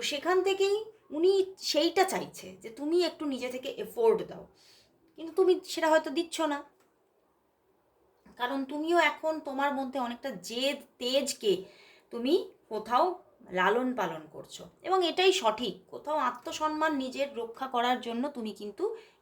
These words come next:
ভীষণভাবে, আহ, মানে সেটার জন্য অনেকটাই তুমি অ্যাকশন নিয়েছো এবারে। যেটা তুমি হয়তো অনেক দিন, মানে, ছিল, যখন তুমি অনেক নিজে থেকে এফোর্ট দিয়েছো, নিজের আত্মসম্মানের কথা না ভেবে তুমি কিন্তু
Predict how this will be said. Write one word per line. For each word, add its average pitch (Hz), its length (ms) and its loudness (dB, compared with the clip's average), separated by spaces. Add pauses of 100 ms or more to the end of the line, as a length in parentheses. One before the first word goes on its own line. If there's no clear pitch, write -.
ভীষণভাবে, 247 720 0 (800)
আহ, 180 580 2 (640)
মানে 165 600 -8
সেটার 370 380 2
জন্য 359 240 4
অনেকটাই 330 460 2
তুমি 339 180 0
অ্যাকশন 254 380 2
নিয়েছো 208 480 2
এবারে। 170 280 -12 (280)
যেটা 262 280 2
তুমি 339 200 0
হয়তো 277 300 0
অনেক 285 380 2
দিন, 311 160 -2 (360)
মানে, 277 180 0 (100)
ছিল, 285 200 -2 (120)
যখন 226 380 0
তুমি 269 200 -8
অনেক 247 360 -2
নিজে 240 220 -6
থেকে 285 260 -2
এফোর্ট 254 360 0
দিয়েছো, 220 340 -4 (400)
নিজের 262 400 2
আত্মসম্মানের 262 760 0
কথা 247 220 -8
না 214 240 -4
ভেবে 233 280 -4
তুমি 226 260 -10
কিন্তু 240 280 -10